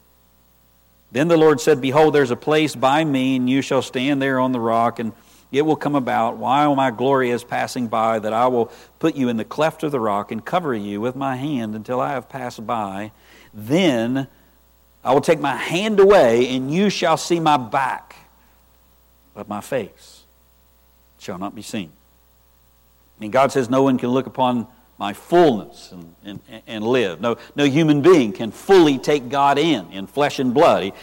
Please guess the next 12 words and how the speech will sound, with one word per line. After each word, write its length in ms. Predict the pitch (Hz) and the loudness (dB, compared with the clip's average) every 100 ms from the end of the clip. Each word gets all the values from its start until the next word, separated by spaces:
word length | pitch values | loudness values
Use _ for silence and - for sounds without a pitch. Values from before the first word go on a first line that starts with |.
| - | -16
he's 200 | - 143 | -4 -2
so 200 | - 175 | 2 6
unique 460 | 175 170 160 170 165 | 6 6 0 0 0
and 100 | 135 | -4
so 320 | - 165 156 | 2 4 4
glorious, 760 | - 123 127 170 185 143 110 - | 2 -4 2 6 6 6 2 -2
we 140 | 143 | -6
cannot 420 | 143 151 147 - | -4 0 0 -2
consume 480 | - 135 - 175 160 | -6 -6 -2 0 0
all 460 | 151 165 202 208 165 | 0 4 6 6 4
of 80 | |
him 380 | 120 123 113 117 | 2 -4 -2 -4